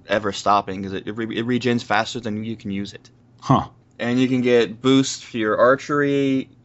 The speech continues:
Speaker 1: your weaponry, like, insane with maxed out alchemy. So, doing two different Trey skills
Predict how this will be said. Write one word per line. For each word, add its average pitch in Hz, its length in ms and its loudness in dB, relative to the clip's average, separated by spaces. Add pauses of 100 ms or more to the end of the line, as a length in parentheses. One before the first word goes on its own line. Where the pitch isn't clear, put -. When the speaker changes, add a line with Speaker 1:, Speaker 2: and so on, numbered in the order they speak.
(220)
Speaker 1:
your 101 680 0 (600)
weaponry, 131 800 2
like, 104 260 -4
insane 113 760 0
with 101 200 -6
maxed 101 300 -2
out 98 140 0
alchemy. 95 440 -4
So, 104 280 -2 (800)
doing 170 360 4
two 156 160 2
different 151 320 0
Trey 120 260 2
skills 147 560 -2